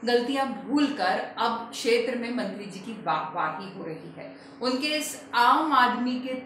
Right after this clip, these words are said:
तरीके के जो कदम है, जो उनकी सहजता है, उसे देखकर लोग उनकी सराहना कर रहे हैं।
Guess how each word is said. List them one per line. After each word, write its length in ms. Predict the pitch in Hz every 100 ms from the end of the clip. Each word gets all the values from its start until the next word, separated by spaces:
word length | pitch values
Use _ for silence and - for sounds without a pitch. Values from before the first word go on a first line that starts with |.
| -
तरीके 420 | 254 214 214 247 233
के 140 | 240
जो 280 | 233 240 -
कदम 360 | 214 208 220 247
है, 140 | 196
जो 120 | 202
उनकी 240 | 214 214 247
सहजता 580 | - 196 - 180 - 220
है, 280 | 220 180
उसे 180 | 180 -
देखकर 640 | 170 - 220 214 208 202 180
लोग 200 | 196 196
उनकी 260 | 190 214
सराहना 540 | - 165 - 180 175 165
कर 80 |
रहे 160 | 143 151
हैं। 340 | - 156 -